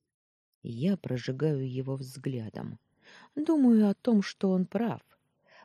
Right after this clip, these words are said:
Понимаю, что там будет что-то такое,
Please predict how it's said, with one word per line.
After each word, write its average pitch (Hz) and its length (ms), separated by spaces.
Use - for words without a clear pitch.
Понимаю, 294 640
что - 260
там 233 340
будет 202 440
что-то - 480
такое, - 760